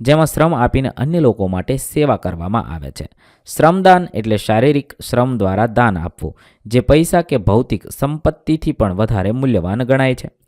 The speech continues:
મારા મતે શ્રમદાન મહાદાન છે, કારણ કે શ્રમદાનથી ગ્રામ વિકાસ, પર્યાવરણનું સંરક્ષણ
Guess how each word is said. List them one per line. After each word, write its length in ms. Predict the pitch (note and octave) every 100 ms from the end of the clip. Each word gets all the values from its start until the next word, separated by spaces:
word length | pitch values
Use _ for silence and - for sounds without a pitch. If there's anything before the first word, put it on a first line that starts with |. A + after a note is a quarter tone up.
| _ _ _ _
મારા 300 | B2 C3 D3
મતે 260 | F#3 F#3+ F#3+
શ્રમદાન 580 | F3+ D3 C#3+ C3 A2+ C3
મહાદાન 540 | C3 A#2+ G2+ F2+ F#2+
છે, 200 | F#2 A2 - _ _ -
કારણ 200 | A2 D3
કે 160 | D3
શ્રમદાનથી 680 | B2+ A#2 B2+ C#3+ C#3+ C#3+ G#2
ગ્રામ 380 | E2+ G#2 B2 C#3
વિકાસ, 400 | C3+ - C#3 - _ _ _ -
પર્યાવરણનું 560 | A2+ A#2 A2 G#2 F#2+
સંરક્ષણ 600 | - A2+ B2 - D3+ C#3